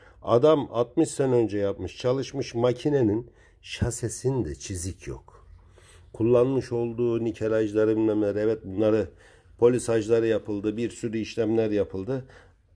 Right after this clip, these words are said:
Yani kökende malzeme kalitesi var. Her malzemede. Ya şu yayın altmış yaşında olduğunu düşünürseniz, e, bunlara ince ince düşünmeniz lazım. Şimdi bu makine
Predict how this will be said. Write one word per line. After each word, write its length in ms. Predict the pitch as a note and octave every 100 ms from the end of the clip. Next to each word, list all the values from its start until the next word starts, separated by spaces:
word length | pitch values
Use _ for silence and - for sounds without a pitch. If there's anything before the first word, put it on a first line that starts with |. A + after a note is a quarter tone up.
| -
Yani 400 | F#2+ F#2 G2 F2
kökende 560 | - A2+ - C3 D#3 F3
malzeme 480 | E3 D3+ C3+ D#3+ E3
kalitesi 480 | D#3 E3 D#3 C#3+ C3+
var. 160 | A2
Her 200 | F#2+ C3+
malzemede. 640 | C3+ A#2+ A2+ G#2+ A#2 G2
Ya 200 | G#2 B2
şu 200 | A#2+ -
yayın 360 | D3+ D3+ D#3+ D#3+
altmış 440 | D3+ - E3+ -
yaşında 380 | D#3 B2+ C#3+ C#3
olduğunu 460 | C#3 C3 B2+ C3 A#2
düşünürseniz, 960 | A2 C3+ C3+ D3+ - G#2+ A2 B2 - - _ - _ - G#2
e, 320 | G#2 G2+ G2
bunlara 380 | A#2+ B2+ B2 A#2+
ince 800 | A2 B2 B2 G2 F#2+ F#2+ F2+
ince 640 | D#2+ A#2+ A2+ G2 A2+ C3 A#2+ _ _ _ _ -
düşünmeniz 720 | A2 - A2 G#2+ G#2 F2+ E2+
lazım. 380 | F2 E2+ - C2+ - _ _ _ _ _ _ - _ _
Şimdi 420 | - C3 E3+ E3
bu 60 | C3
makine 520 | E3 D3 C#3+ A2 A2